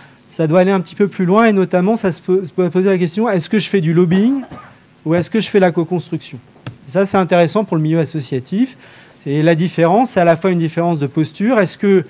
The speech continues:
euh, je suis là uniquement pour défendre les intérêts de ma boutique, euh, ma subvention l'année prochaine et mes actions, ou est-ce que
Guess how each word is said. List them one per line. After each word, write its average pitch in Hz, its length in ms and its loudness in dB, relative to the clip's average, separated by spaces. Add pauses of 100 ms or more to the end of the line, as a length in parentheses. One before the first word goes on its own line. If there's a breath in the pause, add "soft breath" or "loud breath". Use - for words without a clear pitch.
(880 loud breath)
euh, 170 220 2
je 156 160 -2
suis 180 260 -4
là 185 100 4
uniquement 185 400 -2
pour 160 160 -6
défendre 160 320 -2
les 147 160 -2
intérêts 190 380 0
de 180 60 -2
ma 175 120 -2
boutique, 170 640 -8 (440)
euh, 156 260 -2 (100)
ma 170 220 0
subvention 185 500 -2
l'année 170 240 -2
prochaine 170 480 -2
et 151 80 -2
mes 143 160 -2
actions, 220 460 -2
ou 185 80 2
est-ce 185 220 0
que 226 280 0